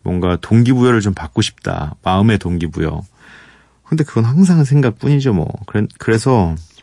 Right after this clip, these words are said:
최대한 시간 날 때 그런 것들을 못하니까 뭐 삼 일이나든 사 일이나든 시간만 나면 어딜 자꾸 가려고 하는 거예요. 근데 또 그 짧은 여행들의 단점이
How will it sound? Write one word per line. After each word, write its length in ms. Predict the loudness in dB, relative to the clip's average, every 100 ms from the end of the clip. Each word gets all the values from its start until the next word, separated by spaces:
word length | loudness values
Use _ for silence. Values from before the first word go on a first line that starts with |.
| _ _ _ _ _ _ -20 -20 -20 -12
최대한 440 | -6 0 2 2
시간 320 | 0 -2 0
날 140 | 2 0
때 120 | -2
그런 380 | 0 2 2 2
것들을 260 | 0 -4
못하니까 800 | -6 -4 -2 -2 -2 -4 -2 -4 -6
뭐 180 | -10 -12 -16 -20 -20 -16
삼 300 | -8 -2 0
일이나든 540 | 2 2 0 0 -4
사 220 | -4 -4
일이나든 580 | -2 0 -2 -4 -6 -6
시간만 440 | -6 -4 2 2 4
나면 240 | 2 0
어딜 200 | -2 -4
자꾸 240 | -6 -10 -12
가려고 340 | -6 -4 -4
하는 220 | -4 -4
거예요. 180 | -4 -6 -6
근데 260 | -4 -4 -4 -4
또 240 | -2 -2 -4 -14 -20 -20 -20 _
그 180 | -4 -2
짧은 500 | -2 -2 2 2 2
여행들의 800 | 2 2 2 2 0 0 -2 -6 -16
단점이 840 | -10 -8 -2 0 0 0 0 -2